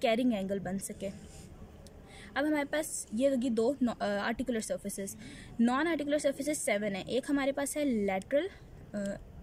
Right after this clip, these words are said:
epicondyl, lateral epic-, supracondylar ridge, medial epicondyl, medial epicondylar ridge, coronoid fossa, radial fossa और olecranon fossa।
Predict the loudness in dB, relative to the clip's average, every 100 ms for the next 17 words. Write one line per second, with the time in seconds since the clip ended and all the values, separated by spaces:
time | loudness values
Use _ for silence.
0 | -8 -4 -2 2 2 2 0 -2 -14 -14
1 | -12 -6 0 0 4 2 2 -2 -2 -2
2 | -2 0 0 2 2 2 2 2 2 0
3 | -6 -2 4 4 4 2 2 0 -6 -2
4 | -2 0 2 4 4 6 4 4 2 2
5 | 0 2 2 4 2 2 2 0 -6 -16
6 | -14 -2 2 4 2 2 0 0 2 2
7 | 0 0 0 0 -2 -2 -2 0 0 -2
8 | -4 -6 -8 -10